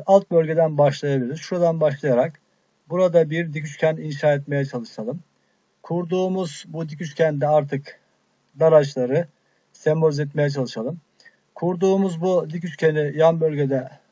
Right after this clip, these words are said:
e, modelleyerek bu üçgenin eşinden ya da benzerlerinden istifade ederek biz karesel, e, bölgenin bir kenar uzunluğunu sayabiliriz.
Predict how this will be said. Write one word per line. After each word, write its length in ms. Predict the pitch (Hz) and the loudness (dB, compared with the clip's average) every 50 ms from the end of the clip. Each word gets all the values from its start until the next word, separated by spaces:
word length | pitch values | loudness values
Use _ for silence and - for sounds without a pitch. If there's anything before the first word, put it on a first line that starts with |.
| _ _ 135 | _ _ -16
e, 20 | 123 | -10
modelleyerek 720 | 120 127 139 139 147 151 151 147 151 156 139 127 170 196 - - _ _ _ _ _ _ _ _ _ _ _ _ _ | -6 -4 -2 0 2 2 2 2 2 2 2 2 2 0 -4 -8 _ _ _ _ _ _ _ _ _ _ _ _ _
bu 140 | 165 208 202 | -4 -2 -2
üçgenin 520 | 190 151 - - 160 156 151 160 180 214 - _ - - | -2 -2 -2 -2 -2 -2 -2 -4 -8 -10 -16 _ -14 -8
eşinden 560 | 151 147 143 - 170 160 160 165 165 156 143 | -8 -8 -6 -6 -6 -2 0 2 2 2 0
ya 140 | 139 139 139 | -2 -2 -2
da 160 | 139 123 127 | -2 -2 0
benzerlerinden 800 | 139 143 143 139 147 147 143 143 143 139 143 143 143 135 123 - _ _ _ | -2 -2 0 0 0 0 0 0 -2 -2 -2 -2 -4 -4 -6 -8 _ _ _
istifade 480 | 147 143 - - - - 151 147 143 139 | -16 -16 -14 -8 -2 0 2 2 2 0
ederek 280 | 135 127 147 170 147 139 | -2 -2 -2 -4 -6 -8
biz 340 | 135 147 185 175 - - - - _ _ _ _ _ _ _ _ _ _ _ | -10 -8 -8 -8 -10 -12 -18 -20 _ _ _ _ _ _ _ _ _ _ _
karesel, 640 | - - 147 147 151 160 156 - 175 170 165 160 - - - 156 | -4 0 2 2 2 2 2 2 0 0 0 -2 -6 -12 -12 -12
e, 180 | 131 131 127 | -10 -8 -4
bölgenin 520 | 135 139 135 131 117 123 120 123 143 190 185 - _ _ _ _ _ _ _ _ _ _ _ _ _ - | -2 -2 -2 -2 -2 -4 -2 -2 -2 -4 -4 -8 _ _ _ _ _ _ _ _ _ _ _ _ _ -8
bir 160 | 185 185 165 | -8 -8 -2
kenar 240 | - 170 165 165 160 | 0 0 2 2 0
uzunluğunu 420 | 156 147 143 147 143 139 143 - | 0 -2 -4 -2 -2 -2 -2 -2
sayabiliriz. 720 | 156 - 147 143 139 131 123 117 107 98 - - - - | -4 -2 0 0 0 0 0 -4 -8 -10 -14 -20 -20 -20